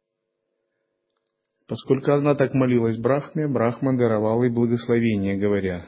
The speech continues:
«Соблюдай воздержание и соблюдай, совершай обряды тысячу лет».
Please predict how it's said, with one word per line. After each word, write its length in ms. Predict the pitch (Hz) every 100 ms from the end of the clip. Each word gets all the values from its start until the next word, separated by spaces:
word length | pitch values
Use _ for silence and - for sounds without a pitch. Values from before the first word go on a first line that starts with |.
| -
«Соблюдай 540 | - 107 107 120 117
воздержание 800 | 104 104 104 113 120 151 156 143 131
и 40 |
соблюдай, 640 | - 120 113 120 139 131 - _ _ _ _
совершай 580 | - 117 113 117 135 123
обряды 500 | 113 113 143 135 110
тысячу 440 | 101 120 117 - 101
лет». 220 | 92